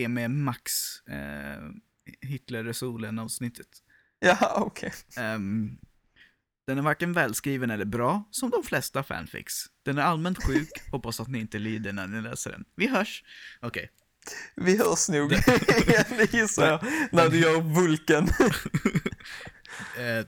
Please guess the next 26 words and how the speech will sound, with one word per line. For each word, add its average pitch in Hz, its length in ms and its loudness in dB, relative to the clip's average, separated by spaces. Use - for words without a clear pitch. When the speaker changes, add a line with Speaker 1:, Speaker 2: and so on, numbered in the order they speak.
Speaker 1:
den 120 140 -2
heter 151 540 -2
Alla 131 280 -6
hjärtans 98 440 -6
dag. - 420 -10
Speaker 2:
Mm. 339 260 2
Speaker 1:
En - 160 -6
fanfic 110 540 -4
om 127 120 -8
Filip 131 260 -10
Winter 92 380 -10
och - 80 -10
Jakob - 260 -10
Andersson. 92 360 -10
Speaker 2:
Oj. 180 360 -2
Speaker 1:
<clears throat> 117 600 0
Okej, - 240 -4
jag 135 80 -6
måste 123 180 -4
bara 107 200 0
cleara 113 380 -4
min 113 160 -6
throat 104 380 -8
lite 110 200 -14
grann. 110 140 -8
Mm. 185 180 0